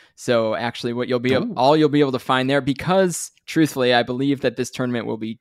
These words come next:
Speaker 1: more challenging to follow than, than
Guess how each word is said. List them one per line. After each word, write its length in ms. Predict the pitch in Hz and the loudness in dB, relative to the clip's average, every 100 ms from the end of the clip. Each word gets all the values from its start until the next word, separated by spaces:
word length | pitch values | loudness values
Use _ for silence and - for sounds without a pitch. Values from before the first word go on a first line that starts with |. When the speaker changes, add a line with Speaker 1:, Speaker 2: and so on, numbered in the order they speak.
| _ | _
Speaker 1:
more 240 | - 120 120 | -6 -4 -4
challenging 500 | - 117 117 110 120 | -4 -4 -4 -8 -12
to 80 | 107 | -10
follow 520 | - 120 117 107 101 _ _ _ _ - | 0 2 2 -2 -6 _ _ _ _ -8
than, 520 | 117 117 110 107 - | -4 -4 -6 -10 -14
than 440 | 120 117 113 110 | -10 -8 -8 -10